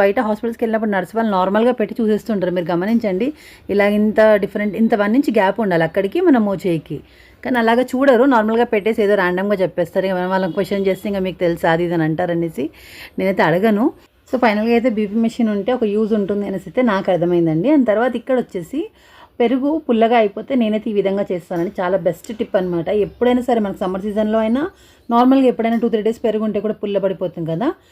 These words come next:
So ఈ విధంగా మనము ఒక త్రీ ఫోర్ టైమ్స్ ఇలాగ వాటర్ వేసి కాసేపు వదిలేయాలి. అంటే ఒక పది నిమిషాలు అలా పెడితే అందులో ఉన్న పులుపు మొత్తం ఈ వాటర్లోకి వచ్చేస్తుంది, అప్పుడు ఈ వాటర్ పడేసేయాలి. మళ్ళీ ఇది పడేసిన తర్వాత మళ్ళీ అలాగే నింపేసి మళ్ళీ పెట్టాలి.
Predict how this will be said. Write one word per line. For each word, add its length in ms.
So 40
ఈ 80
విధంగా 340
మనము 260
ఒక 180
త్రీ 100
ఫోర్ 200
టైమ్స్ 260
ఇలాగ 160
వాటర్ 320
వేసి 300
కాసేపు 320
వదిలేయాలి. 440
అంటే 140
ఒక 120
పది 160
నిమిషాలు 300
అలా 120
పెడితే 300
అందులో 240
ఉన్న 140
పులుపు 320
మొత్తం 240
ఈ 80
వాటర్లోకి 380
వచ్చేస్తుంది, 500
అప్పుడు 160
ఈ 60
వాటర్ 260
పడేసేయాలి. 540
మళ్ళీ 260
ఇది 180
పడేసిన 320
తర్వాత 260
మళ్ళీ 220
అలాగే 300
నింపేసి 360
మళ్ళీ 220
పెట్టాలి. 300